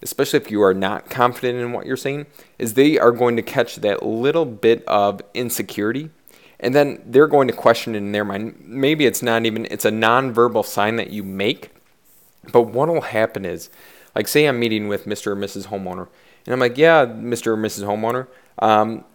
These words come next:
yeah, I, I have the cash sitting in my account to buy this thing in two weeks if that works for you." When you have about a thousand dollars to your name, or you're gonna partner with another investor that you need to then bring through,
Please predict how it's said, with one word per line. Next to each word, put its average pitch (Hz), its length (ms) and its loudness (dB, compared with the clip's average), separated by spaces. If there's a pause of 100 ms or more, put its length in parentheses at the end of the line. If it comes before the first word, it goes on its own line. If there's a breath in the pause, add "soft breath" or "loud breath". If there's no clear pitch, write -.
yeah, 156 200 4
I, 127 320 4
I - 40 8
have 139 140 6
the 123 60 -2
cash 127 300 0
sitting - 240 -8
in 127 100 -8
my 120 140 -2
account 127 340 -6
to 123 80 -8
buy 113 180 0
this 117 180 -4
thing 117 160 -4
in 104 100 -8
two - 180 -10
weeks 143 320 -6
if 98 80 -10
that 104 160 2
works 107 200 -4
for 98 140 -8
you." 127 280 -6 (640 soft breath)
When 110 340 0
you 120 240 -4
have 104 340 4
about 104 320 4
a - 40 -12
thousand 131 480 6
dollars 123 380 4
to 110 120 -4
your 98 100 -4
name, 117 540 -6
or 123 120 -2
you're 131 140 2
gonna 123 180 0
partner 120 300 -2
with 117 160 -2
another 110 280 -2
investor 104 440 -2
that 101 200 -4
you 120 280 -8
need 127 220 -4
to 104 80 -4
then 107 260 -4
bring 101 300 -4
through, 120 440 -8